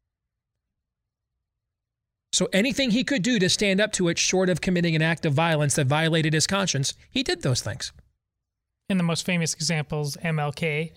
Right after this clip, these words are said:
Speaker 2: Gandhi.
Speaker 1: Yes.
Speaker 2: Again, fire hoses, dogs.
Speaker 1: Yes.
Speaker 2: I mean, they weren't passive.
Speaker 1: Yes. So passivity is what we often describe as pacifism in our culture today. But the reality is civil disobedience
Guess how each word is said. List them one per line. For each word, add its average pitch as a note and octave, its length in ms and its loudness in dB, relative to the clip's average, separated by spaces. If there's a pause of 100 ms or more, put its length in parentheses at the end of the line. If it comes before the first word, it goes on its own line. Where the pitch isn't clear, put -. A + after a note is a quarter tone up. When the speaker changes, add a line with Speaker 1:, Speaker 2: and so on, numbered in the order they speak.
Speaker 2:
Gandhi. D3+ 460 -4 (120)
Speaker 1:
Yes. D3+ 400 4
Speaker 2:
Again, E3+ 300 0 (120)
fire D3+ 380 0
hoses, D#3+ 480 0
dogs. D3 420 2
Speaker 1:
Yes. F3+ 180 6
Speaker 2:
I E3+ 60 4
mean, E3 180 4
they D#3 140 2
weren't E3+ 240 0
passive. D3 640 -2 (100)
Speaker 1:
Yes. - 400 2 (460)
So E3+ 420 4 (1200)
passivity G3 640 2
is C#3+ 100 0
what D#3 140 0
we D#3+ 100 2
often D3 380 0
describe C#3 520 0
as C3+ 140 0
pacifism C3 840 0
in B2 120 -2
our A#2+ 240 0
culture G#2+ 360 -4
today. A2 360 -6 (680)
But E3+ 160 2
the G3 100 0
reality F3 540 2
is D#3 160 4
civil G#3+ 340 4
disobedience E3 1000 2